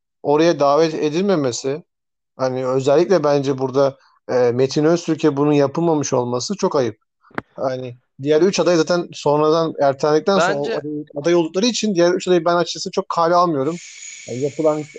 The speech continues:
Speaker 1: a-, yani onlar net bir şekilde bence, e, ne derler, illegal bir aday benim gözümde, öyle söyleyeyim yani en hafif tabirle. E, ama o üç aday içerisinde yani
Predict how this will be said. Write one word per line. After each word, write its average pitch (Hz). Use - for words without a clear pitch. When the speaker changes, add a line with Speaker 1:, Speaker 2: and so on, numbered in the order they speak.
Speaker 1:
a-, 143
yani 131
onlar 151
net 151
bir 139
şekilde 151
bence, 147
e, 123
ne 135
derler, 135
illegal 165
bir 151
aday 135
benim 131
gözümde, 127
öyle 139
söyleyeyim 110
yani 110
en 135
hafif -
tabirle. 120
E, 135
ama 165
o 151
üç 208
aday 156
içerisinde 143
yani 127